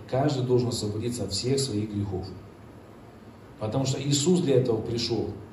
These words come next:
И тебе нужно просто исповедать: «Иисус, забери мой грех. Иисус, прости мне мой грех». Не просто прости мне мои предыдущие грехи. «Иисус, забери, чтобы у меня этого не было. Я не хочу с этим жить.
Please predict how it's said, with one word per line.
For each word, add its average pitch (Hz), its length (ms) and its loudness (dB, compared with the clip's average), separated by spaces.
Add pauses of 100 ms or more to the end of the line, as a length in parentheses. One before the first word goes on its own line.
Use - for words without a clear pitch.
(360)
И 95 40 -10
тебе 147 140 2
нужно 139 240 4
просто 135 300 0
исповедать: 127 420 0
«Иисус, 120 300 -2
забери 113 360 4
мой 127 200 4
грех. 113 340 2
Иисус, 120 200 -4
прости - 360 -2
мне 127 160 0
мой 123 180 2
грех». 120 240 2
Не 113 60 -4
просто 165 300 2
прости 143 400 0
мне 123 180 4
мои 117 180 2
предыдущие 113 480 -2
грехи. 98 260 -4 (380)
«Иисус, 123 240 0
забери, 127 460 4
чтобы 123 240 2
у - 40 -2
меня 120 180 2
этого 107 160 -2
не 120 80 -2
было. 104 120 -2
Я 113 140 -2
не 123 140 2
хочу 127 260 -2
с - 80 -2
этим 113 240 -2
жить. 104 240 -2